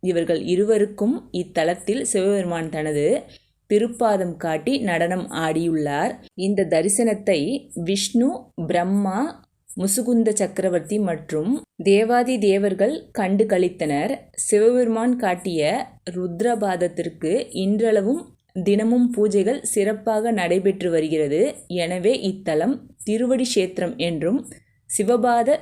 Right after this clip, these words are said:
ஸ்தலம் என்றும் போற்றப்படுகிறது. இறைவன் கிழக்கு நோக்கி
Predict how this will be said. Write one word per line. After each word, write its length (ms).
ஸ்தலம் 580
என்றும் 460
போற்றப்படுகிறது. 880
இறைவன் 520
கிழக்கு 420
நோக்கி 440